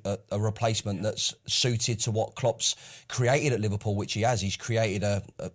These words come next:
Speaker 1: a winning mentality, a, a great atmosphere, a, a connection with the fans.
Speaker 2: Mm.
Speaker 1: So that next manager's got to fit the whole bill of that in, and be similar to what Klopp's, um,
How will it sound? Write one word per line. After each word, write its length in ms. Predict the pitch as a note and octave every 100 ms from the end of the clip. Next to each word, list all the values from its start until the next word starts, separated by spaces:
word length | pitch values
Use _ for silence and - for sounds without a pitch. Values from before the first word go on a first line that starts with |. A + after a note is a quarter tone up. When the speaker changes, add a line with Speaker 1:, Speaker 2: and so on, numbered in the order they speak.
| -
Speaker 1:
a 80 |
winning 300 | G2 A#2 A2+
mentality, 600 | A2 G#2 A#2 A2 G2+ G#2+ -
a, 220 | F#2 F2+ -
a 40 |
great 280 | G2 A2 A2+
atmosphere, 680 | A2 - G#2+ - A2+ A2+ G#2+
a, 100 | G2+ - - -
a 100 | -
connection 460 | A2 - C3+ - B2
with 100 | B2
the 60 | A#2
fans. 480 | C3 C3 C#3+ -
Speaker 2:
Mm. 360 | - F#2 F2+ F2
Speaker 1:
So 120 | B2+
that 180 | A#2 B2+
next 320 | C3 B2+ -
manager's 460 | C3 B2+ A#2 A#2+ -
got 100 | -
to 60 |
fit 340 | A2 - B2+ -
the 140 | F#2+
whole 240 | A2 C3 A#2+
bill 220 | B2+ B2
of 100 | A2+
that 220 | G2+ G2 -
in, 220 | G#2+ G#2+
and 200 | - G#2+
be 140 | A2+ G#2+
similar 340 | - A#2+ A2+
to 140 | G#2
what 260 | A2 A2+ -
Klopp's, 340 | B2+ A#2 - A#2
um, 280 | A2+ A2+